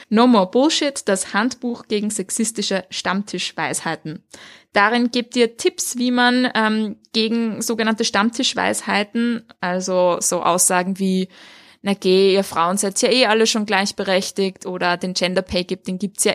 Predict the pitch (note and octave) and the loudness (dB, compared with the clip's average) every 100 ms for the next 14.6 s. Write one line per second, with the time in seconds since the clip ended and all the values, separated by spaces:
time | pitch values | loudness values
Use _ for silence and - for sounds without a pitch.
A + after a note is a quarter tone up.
0 | - A3+ B3 A#3 A3+ A3+ - - - - | 0 2 4 6 4 2 -14 -20 -16 0
1 | A#3 A#3 G#3+ G3+ G3+ - F3 F#3 G3 F#3 | 2 4 2 0 -4 -2 0 2 0 -2
2 | F3+ F3 F#3 - F#3 F#3 F#3 - F3+ F3 | -2 -2 -2 -2 -2 0 -2 -4 -2 -2
3 | F3 - - G3 E3+ F3 F#3 - F#3 F#3 | -4 -8 -2 -2 2 2 2 0 0 0
4 | E3+ E3+ F3+ F3+ - F3 E3+ E3 F#3+ G3 | -2 -2 -2 -4 -2 -2 -2 -6 -8 -6
5 | F#3 F#3 F3+ - - _ _ _ - F#3+ | -4 -4 -6 -12 -20 _ _ _ -2 0
6 | - E3+ F3+ F3+ E3+ E3+ F3 - D#3+ F#3+ | 0 -2 -4 -6 -4 -4 -6 -8 -10 -10
7 | _ _ - G#3+ A3 A3 B3+ A#3 A#3 G#3+ | _ _ -2 0 2 2 4 4 2 0
8 | G#3+ - G#3+ A3+ G#3 F3+ F#3+ G3 G3 G3+ | -2 -2 0 2 2 0 0 -2 0 -2
9 | G3 - F#3+ A3 B3+ F#3 - E3+ E3 E3 | 0 -2 2 4 4 2 -2 -4 -4 -4
10 | - F3 G3 G3+ F3+ - E3 D#3 E3 F3+ | -4 -2 -2 -4 -8 -8 -10 -4 -4 -2
11 | A3 - - - G#3 G#3+ F#3+ E3+ G#3+ G#3+ | -4 -6 -20 -6 2 4 4 2 0 0
12 | A#3+ A3+ - G3 G#3+ A3+ G#3 G#3 G3+ F3 | 0 0 0 0 0 -2 0 -2 0 0
13 | A3+ - A#3 A3 - F3+ F#3 F#3+ G3 F3 | 0 0 -2 -2 -4 -6 -4 -4 -2 2
14 | E3+ F#3 - F#3 F3 | 2 0 0 2 2